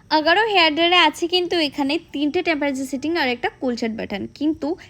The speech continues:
ফিলিপসে আছে শুধুমাত্র দুটো টেম্পারেচার সেটিং, আর কোনো কুল শেড বাটন নেই। আর আগারো কর্ড সাইজ হলো ওয়ান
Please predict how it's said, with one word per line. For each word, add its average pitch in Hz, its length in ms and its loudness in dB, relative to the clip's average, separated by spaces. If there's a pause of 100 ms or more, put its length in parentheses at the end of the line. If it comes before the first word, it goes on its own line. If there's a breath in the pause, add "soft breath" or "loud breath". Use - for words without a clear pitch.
(140 loud breath)
ফিলিপসে 311 400 0
আছে 349 320 4 (160)
শুধুমাত্র 330 640 0
দুটো 262 420 0
টেম্পারেচার 294 460 0
সেটিং, 320 300 0 (160)
আর 277 200 2
কোনো 285 220 -2
কুল 269 240 -2
শেড 294 160 -2
বাটন 254 360 -2
নেই। 285 320 2 (300)
আর 359 160 0 (140)
আগারো 285 420 2
কর্ড 381 240 2
সাইজ 415 200 -2 (100)
হলো 359 320 4
ওয়ান 277 280 6